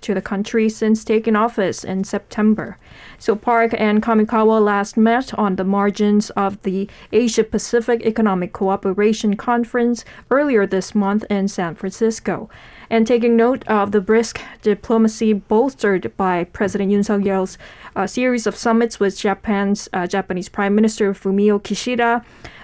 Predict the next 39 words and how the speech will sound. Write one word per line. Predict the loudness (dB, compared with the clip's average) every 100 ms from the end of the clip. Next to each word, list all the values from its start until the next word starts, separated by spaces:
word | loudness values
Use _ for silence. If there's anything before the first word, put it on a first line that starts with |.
| 0
the | 0
two | 0
ministers | 0 0 0 0 0 0 -2
agreed | -2 0 2 2 0 -2
to | -2 0
look | 2 0
for | -2 -2 2
ways | 2 2 -2
to | -4
produce | -2 0 0 0
tangible | -4 -4 -2 -2 -2 -2 0
results | 0 0 -2 -2 -8 -16 -18 -6
that | -4 0
can | 0
be | -2
felt | 0 0 0 -2
by | -4
the | -4
peoples | -4 -6 -2 2 2 0
of | -2 -2 0
the | -4
two | -2 -4
countries. | -4 -2 -2 -2 -6 -6 -10 -16 -20 -20 -20 -8 -2
Now, | 0
Park | 0 0 0
and | 0 0 0
Kamikawa | 0 0 0 2 2 2
exchanged | -2 -4 0 2 4 2 0
opinions | -4 -2 0 2 0 -2 -4
on | -4 -2
the | -2
South | -2 -2 0
Korean | 0 2 2 0
appeal | -4 -2 2 2 2
court's | 2 0 0 -6
ruling | -4 0 2 2 2
earlier | 2 2 2 0
this | 0 -4 -4 -4
week, | -2 -2 -6